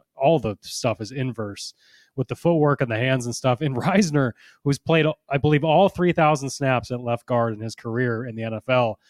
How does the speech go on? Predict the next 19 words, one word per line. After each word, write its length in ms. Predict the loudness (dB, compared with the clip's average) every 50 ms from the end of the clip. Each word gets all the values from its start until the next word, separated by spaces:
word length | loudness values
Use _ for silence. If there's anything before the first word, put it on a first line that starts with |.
| _ _ _ _ _
was 140 | -4 -2 0
asked 300 | 2 2 0 0 -2 -2
about 320 | 0 0 0 0 0 -4
switching 320 | -4 -4 -4 -4 -4 -4 -4
to 80 | -2
right 240 | -2 -2 -2 -2 -2
guard, 260 | 0 2 2 2 0
which 160 | -2 -4 -6
he 100 | -8 -10
has 280 | -8 -6 -4 -4 -4 -4
done 160 | -6 -6 -6
in 100 | -8 -8
practices, 800 | -10 -6 -4 -4 -4 -4 -6 -10 -12 -12 -12 -14 -14 -16 -20 -20 _ _ _ _ _ _ _ -8
uh, 120 | -6 -6
last 360 | -4 -2 0 0 0 0 0
week 160 | -2 -2 -2 -2
and 120 | -4 -4
this 200 | -4 -6 -4 -4
week. 280 | -6 -6 -6 -6 -10